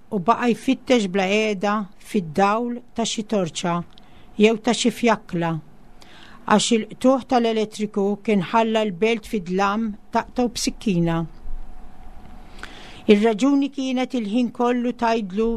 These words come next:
li dak li kien qed jagħmel kien kollu għal xejn. Imma l-qalb li għandha raġunijiet li r-raġuni ma tistax tifhem baqgħet tħeġġu biex jibqa' jneħħi ġebla wara l-oħra,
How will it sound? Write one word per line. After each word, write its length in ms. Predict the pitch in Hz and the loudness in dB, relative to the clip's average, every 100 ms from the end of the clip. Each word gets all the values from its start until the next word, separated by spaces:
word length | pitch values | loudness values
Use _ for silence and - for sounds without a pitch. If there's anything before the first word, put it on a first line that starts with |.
| - | -4
li 200 | 208 208 | 0 0
dak 440 | 165 226 247 - | 2 2 2 -2
li 80 | 220 | -6
kien 240 | 214 240 | -2 -4
qed 240 | - 226 - | -2 -8 0
jagħmel 540 | 208 185 185 190 190 | 2 2 2 0 -2
kien 240 | - 214 190 | -2 0 0
kollu 400 | - 208 220 214 | 2 2 2 0
għal 200 | 220 208 | -2 -4
xejn. 380 | - 170 160 156 - - - - - - - - | -4 -4 -2 -6 -10 -20 -20 -20 -20 -20 -20 -16
Imma 320 | - 190 190 196 | 0 2 4 0
l-qalb 1000 | 196 202 196 196 196 - - - - - | 0 2 2 -2 -8 -16 -20 -20 -20 -4
li 160 | 196 | 0
għandha 400 | 202 220 233 226 | 2 2 0 0
raġunijiet 1000 | 220 220 185 214 214 208 214 196 202 196 - - - - - - | 0 0 0 0 0 0 0 0 -2 -8 -20 -20 -20 -20 -20 -8
li 200 | 202 214 | 2 4
r-raġuni 640 | 214 196 208 170 247 247 233 | 4 2 -2 0 2 2 0
ma 120 | 214 | -2
tistax 480 | 208 202 - 233 - | -4 -6 -2 -2 -2
tifhem 480 | - - 190 185 196 - - - - | -4 -4 -2 0 -2 -8 -20 -20 -10
baqgħet 520 | 185 156 208 233 247 - | -2 2 2 2 -2 0
tħeġġu 500 | 226 185 139 185 175 175 - - | 2 2 0 -2 -2 -4 -12 -8
biex 220 | 190 202 - | 0 2 2
jibqa' 360 | 240 240 - 220 | 0 -2 0 2
jneħħi 400 | 208 220 - 226 160 | 2 0 -2 -4 2
ġebla 380 | 214 214 240 240 | 2 2 0 0
wara 200 | 233 233 | 2 0
l-oħra, 440 | 214 165 143 156 | -2 -4 -6 -6